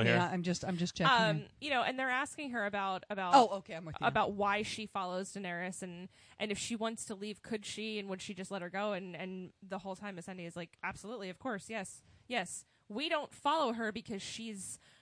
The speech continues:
Speaker 3: a noble man's daughter. We don't follow her because of her lineage. She has done all these incredible things for us, and she has gained our trust, and she has gained our love. She's the queen that we chose.
Speaker 2: Which is a callback, of course, to Davos's speech, similarly, when he's trying to make the point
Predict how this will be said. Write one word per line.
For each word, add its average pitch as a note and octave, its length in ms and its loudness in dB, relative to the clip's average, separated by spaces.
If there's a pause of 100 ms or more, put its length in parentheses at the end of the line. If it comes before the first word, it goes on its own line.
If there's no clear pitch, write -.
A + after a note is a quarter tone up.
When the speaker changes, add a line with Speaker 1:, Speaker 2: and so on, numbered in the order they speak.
(220)
Speaker 3:
a A3 80 6
noble G#3+ 680 4
man's G3 640 -4 (160)
daughter. F#3+ 440 2
We A3+ 160 -4
don't B3+ 220 -4
follow A3 400 0
her G#3+ 180 -4
because G#3 300 -6
of G#3+ 120 -10
her G#3+ 120 -6
lineage. G#3+ 420 -6
She D4 280 -4
has B3 160 -6
done A#3 180 -4
all A3+ 80 -4
these G#3+ 200 -6
incredible G#3 380 -4
things B3+ 320 -8
for A#3 120 -4
us, F#3+ 160 -4
and G#3 100 -8
she G#3+ 120 -8
has F#3 120 -10
gained G3 300 -8
our F#3 100 -4
trust, A3 300 -6
and G3+ 120 -10
she A3+ 200 -6
has F3+ 120 -8
gained G3+ 300 -8
our F3 100 -4
love. G3+ 280 -4 (400)
She's A#3 380 -2
the G3+ 80 -4
queen A3 360 -6
that F3 140 -10
we F3+ 80 -8
chose. - 720 -8 (180)
Speaker 2:
Which B2+ 180 10
is B2+ 120 8
a A#2+ 40 4
callback, C#3 420 12
of A2 100 6
course, A2+ 240 10
to A2 80 6
Davos's C3 600 10
speech, A2 440 4
similarly, A#2+ 580 10
when G2+ 140 6
he's A2 160 6
trying A2+ 220 10
to G#2+ 60 8
make G#2+ 200 8
the - 80 6
point G#2 420 6